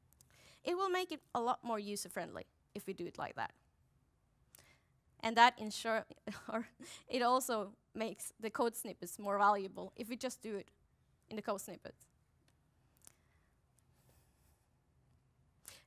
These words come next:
Changes will be made in every step of the way.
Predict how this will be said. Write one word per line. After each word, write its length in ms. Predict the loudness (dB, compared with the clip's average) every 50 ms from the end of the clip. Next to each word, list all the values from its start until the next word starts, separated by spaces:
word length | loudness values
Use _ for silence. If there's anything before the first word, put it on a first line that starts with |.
| _
Changes 440 | 0 2 2 2 2 -2 -4 -6 -4 -4
will 120 | -4 -4
be 120 | -2 -4
made 320 | -4 -4 -4 -4 -6 -8 -10 -12 -10
in 120 | -10 -4 0
every 260 | 0 0 0 0 -4
step 220 | -4 -6 -8 -8 -8 -10
of 120 | -12 -12
the 80 | -12 -10
way. 160 | -12 -12 -12